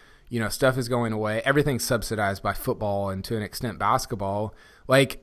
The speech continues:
golf has been elevated now to where it's not in that bottom group. And maybe it never was, but if you look at some of Mike Holder's old, old quotes, it, it sort of seems like it was, but now it's,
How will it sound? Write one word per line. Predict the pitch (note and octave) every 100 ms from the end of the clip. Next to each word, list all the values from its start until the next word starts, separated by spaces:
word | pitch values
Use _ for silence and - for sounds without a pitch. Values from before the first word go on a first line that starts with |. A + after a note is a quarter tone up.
| B2
golf | B2 C#3+ F3+
has | E3+ C#3
been | D3
elevated | C#3 E3 E3+ D#3 D3+ D3 C3 -
now | A#2 A#2 A#2 C3
to | C3 C3
where | C3 C3 C3+
it's | C3 B2+
not | B2 C3+ D#3 -
in | C#3+ D#3
that | D#3 D3+ C3 - - - - C3
bottom | A2+ A2+ C#3 D#3
group. | A#2+ C#3+ D#3+ C3+
And | D#3
maybe | A#3 D4
it | A3
never | G3+ F#3+
was, | A#2+ A2+ D3 F#3
but | - E3 F3 F3 - - - -
if | A#2+
you | D3
look | G3 A3+
at |
some | G#3+ G#3
of | F3+
Mike | D#3+ E3+
Holder's | F#3 E3 C#3+
old, | C#3+ C#3+ -
old | D3 D3+ C3
quotes, | D3 F#3 F3
it, | B2 -
it | A#2+
sort | - F3 G3
of | -
seems | D#3 A#3 A3
like | A2 G#2
it | F2
was, | F2 E2+ F2+ G#2+ -
but | B2+
now | B2 D#3+ G#3
it's, | G#3 -